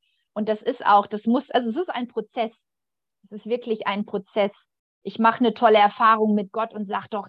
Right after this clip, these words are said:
ey, hier will ich mehr, ne? Also hier, hier öffne ich meinen Geist und dem will ich doch folgen.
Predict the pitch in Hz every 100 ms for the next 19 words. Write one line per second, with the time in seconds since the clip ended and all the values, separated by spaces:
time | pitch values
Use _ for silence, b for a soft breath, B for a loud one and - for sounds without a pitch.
0 | - 202 202 208 240 226 220 220 220 233
1 | 240 247 196 196 208 254 214 214 220 208
2 | 254 240 - _ _ - 240 262 277 262
3 | 240 226 220 226 220 233 233 214 - 226
4 | 180 226 302 330 226 240 233 - 208 -
5 | - 240 254 214 175 185